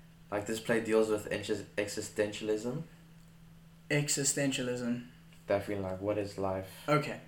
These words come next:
Speaker 1: What are we doing? And, like, age and stuff.
Speaker 2: Yeah.
Speaker 1: You feel like you're supposed to be getting somewhere. It's amazing.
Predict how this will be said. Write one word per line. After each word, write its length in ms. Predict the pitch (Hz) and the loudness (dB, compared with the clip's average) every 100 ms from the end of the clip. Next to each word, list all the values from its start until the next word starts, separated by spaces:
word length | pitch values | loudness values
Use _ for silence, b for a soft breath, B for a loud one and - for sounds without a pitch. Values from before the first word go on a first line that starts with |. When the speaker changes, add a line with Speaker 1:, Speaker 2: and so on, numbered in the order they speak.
| - | -6
Speaker 1:
What 140 | 101 | -4
are 60 | 98 | -2
we 120 | 98 | -4
doing? 440 | 98 98 98 98 98 - - - - - - - - - - - - 98 | -2 0 0 -4 -10 -16 -20 -20 -20 -20 -20 -20 -20 -20 -20 -20 -8 -2
And, 200 | 98 95 | 0 0
like, 220 | 95 - | -2 -2
age 300 | 95 98 98 | -2 -2 -2
and 120 | 107 98 | -8 -2
stuff. 320 | 110 110 - - | 0 0 -4 -6
Speaker 2:
Yeah. 220 | 139 151 - | -2 -2 -4
Speaker 1:
You 60 | 98 | -8
feel 220 | - 107 | -2 0
like 180 | 98 101 | 0 -2
you're 80 | |
supposed 240 | 95 101 98 | -6 -6 -6
to 40 | |
be 60 | 98 | -4
getting 240 | 98 98 | -2 -4
somewhere. 340 | 98 104 107 120 - - - - - - - - - - - - - - | -6 -8 -8 -10 -14 -20 -20 -20 -20 -20 -10 -4 -4 -4 -16 -16 -20 -20
It's 120 | - | -8
amazing. 560 | 107 110 143 156 95 | -4 0 0 -2 -6